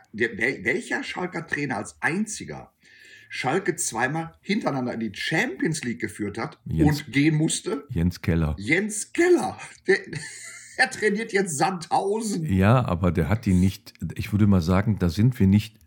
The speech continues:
Speaker 2: dank Jens Keller in die Champions League gekommen, sondern trotz Jens Keller. Mit jedem anderen Trainer hätten wir da mal wenigstens, äh, einmal wahrscheinlich den ersten Platz geholt.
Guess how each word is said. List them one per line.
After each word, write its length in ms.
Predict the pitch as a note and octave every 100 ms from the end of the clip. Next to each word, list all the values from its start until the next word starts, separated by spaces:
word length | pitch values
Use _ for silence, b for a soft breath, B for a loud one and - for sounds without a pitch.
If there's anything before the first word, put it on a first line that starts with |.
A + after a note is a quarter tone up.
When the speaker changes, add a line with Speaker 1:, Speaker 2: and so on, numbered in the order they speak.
| _ _
Speaker 2:
dank 520 | F2 D#2 F#2+ B2 A#2 -
Jens 420 | F#2 G#2+ A#2 -
Keller 320 | A#2+ B2 A#2+
in 120 | A2
die 120 | A2
Champions 500 | - A2 A#2 A#2+ G#2
League 120 | G#2+ G#2+
gekommen, 460 | G2+ A2+ A2+ A#2+
sondern 320 | G#2 F#2+ F2+ - _
trotz 540 | - G2 C3 - - _
Jens 380 | F2+ F2+ D#2 -
Keller. 360 | - C#2+ C2 - B B B B B
Mit 160 | E2+ D2+
jedem 320 | F2 A#2+ A#2
anderen 400 | G2 B2 A2 G2
Trainer 440 | - F#2 A#2+ G#2+
hätten 300 | F#2+ - A2+
wir 80 | F#2
da 180 | E2+ F#2
mal 280 | A#2 G2 E2
wenigstens, 580 | A2 G#2+ - G2 - -
äh, 260 | F2+ E2+ -
einmal 720 | - B2+ C#3 G2 F2 E2+ D#2 E2+
wahrscheinlich 420 | D#2+ C#2+ D2 D2
den 140 | E2+
ersten 320 | D#2 D2 D#2+
Platz 260 | - D2 -
geholt. 420 | - C2+ B1+ -